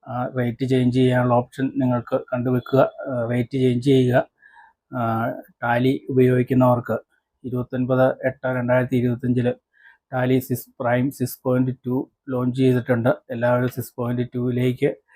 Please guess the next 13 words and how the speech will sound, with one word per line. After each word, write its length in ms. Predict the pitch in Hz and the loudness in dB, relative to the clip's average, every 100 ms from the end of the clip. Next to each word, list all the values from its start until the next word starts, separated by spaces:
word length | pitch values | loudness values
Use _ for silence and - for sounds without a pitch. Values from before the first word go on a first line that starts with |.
| - - - | -20 -20 -8
വരിക. 280 | 127 117 127 - 127 | -4 0 0 0 -2
ലൈസൻസ് 520 | 117 113 127 127 - | 0 0 0 0 -2
റിന്യൂ 320 | 113 123 123 143 _ - | 0 2 2 -2 _ -6
ചെയ്യാനുള്ളവർ 680 | 127 123 123 123 120 123 - - | -2 0 2 2 2 2 0 -2
റിന്യൂ 220 | 120 123 123 | 0 2 2
ചെയ്യുക. 300 | 120 120 127 - - _ _ - | 2 2 2 0 -6 _ _ -6
ഓരോരുത്തരും, 560 | 123 127 123 131 131 143 _ _ _ _ _ _ _ | -2 0 -2 0 -2 -2 _ _ _ _ _ _ _
ആ, 120 | - 127 117 117 110 104 110 | -8 -2 0 0 -2 -4 -6
ബില്ലിങ് 640 | - 127 127 135 131 127 - - | -4 0 2 4 4 4 0 -10
സ്മൂത്തായി 460 | - 123 123 135 | -6 -4 2 4
നടക്കുവാനുള്ള, 580 | 127 120 - 123 123 120 - - _ _ _ | 4 2 2 0 2 0 -2 -6 _ _ _
ആ, 240 | - 113 120 | -14 -12 -10
ശ്രദ്ധ 380 | - 120 - | -6 -6 -2